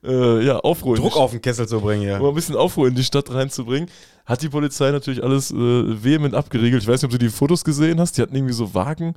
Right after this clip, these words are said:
Speaker 1: wo so Zäune dran waren, gefühlt. Also so Blockadedinger.
Speaker 2: Hab ich nicht gesehen, nee.
Speaker 1: Also völlig, völlig Wahnsinn.
Speaker 2: Mich wundert auch, also angesichts der, der Temperaturen, da dass so ein, so ein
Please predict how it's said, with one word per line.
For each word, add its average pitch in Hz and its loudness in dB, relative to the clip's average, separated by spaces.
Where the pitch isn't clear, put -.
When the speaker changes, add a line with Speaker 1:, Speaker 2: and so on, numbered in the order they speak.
Speaker 1:
wo 110 -14
so 107 -8
Zäune 143 -4
dran 95 -8
waren, 95 -4
gefühlt. 98 -2
Also 101 -6
so 101 -2
Blockadedinger. 123 2
Speaker 2:
Hab 92 2
ich - 2
nicht 98 2
gesehen, - 2
nee. 107 2
Speaker 1:
Also 107 0
völlig, 113 -4
völlig 117 -6
Wahnsinn. 113 2
Speaker 2:
Mich 127 2
wundert 151 2
auch, 135 0
also 117 0
angesichts 143 -2
der, 123 -2
der 110 -4
Temperaturen, 131 -4
da 107 2
dass 107 -6
so 117 -6
ein, 107 -2
so 98 -6
ein 101 -4